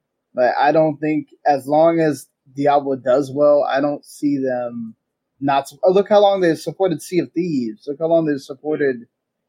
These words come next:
uh, you know, like, they always give D L C to, to Forza Horizons when those come out. I mean, I just, I don't think we need to worry about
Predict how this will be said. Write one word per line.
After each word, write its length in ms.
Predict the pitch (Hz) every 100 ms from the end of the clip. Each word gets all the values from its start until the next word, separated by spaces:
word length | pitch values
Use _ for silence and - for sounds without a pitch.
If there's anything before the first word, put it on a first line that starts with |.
| -
uh, 200 | 135 123 -
you 120 | 160
know, 100 | 151
like, 220 | 143 139
they 120 | 151 156
always 320 | 180 175 -
give 300 | 170 165 135
D 140 | 156
L 140 | 160 151
C 240 | 170 165
to, 260 | 139 131 -
to 100 | 135
Forza 320 | - 160 139
Horizons 880 | 135 135 139 151 160 131 113 107 107 123
when 100 | 127
those 220 | 143 143
come 180 | 131 120
out. 240 | 110 110
I 60 | 123
mean, 280 | 127 123 120 _ _ _ -
I 120 | 156
just, 240 | 170 156 170
I 200 | 151 160
don't 260 | 175 156
think 220 | 170 165 151
we 120 | 151
need 140 | 151
to 60 | 139
worry 380 | 123 131 139 135
about 600 | 123 123 123 123 113